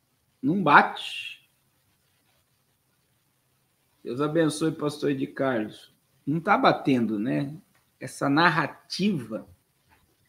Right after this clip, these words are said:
de que se intensifica, que tem um monte de, de, que agora pode usar armamento dos Estados Unidos, do Reino Unido, que a França vai mandar soldado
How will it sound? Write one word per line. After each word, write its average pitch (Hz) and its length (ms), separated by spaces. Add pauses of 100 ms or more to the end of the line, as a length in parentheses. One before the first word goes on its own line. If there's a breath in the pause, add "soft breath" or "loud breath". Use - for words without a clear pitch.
(880)
de 127 220
que 139 180
se 143 200
intensifica, 160 1400
que 147 100
tem 147 400
um 135 140
monte 151 400
de, 120 380
de, 107 520 (400)
que - 80
agora 135 460
pode 139 340
usar 131 420
armamento 127 800 (840)
dos 131 180
Estados 131 520
Unidos, 123 560
do 127 100
Reino 120 420
Unido, 151 380
que - 120
a 127 60
França 151 500
vai 127 200
mandar 123 320
soldado 110 1000